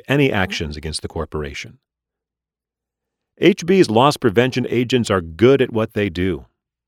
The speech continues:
Heinlein Assistant District Attorney Layla Wynn states.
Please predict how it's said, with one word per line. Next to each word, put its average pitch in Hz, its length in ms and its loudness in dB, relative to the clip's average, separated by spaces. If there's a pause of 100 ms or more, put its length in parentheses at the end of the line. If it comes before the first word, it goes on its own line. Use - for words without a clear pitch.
(120)
Heinlein 85 540 -2 (100)
Assistant 110 500 -4
District 98 320 -6
Attorney 85 480 -6 (240)
Layla 87 320 -2
Wynn 82 280 -2
states. - 500 -12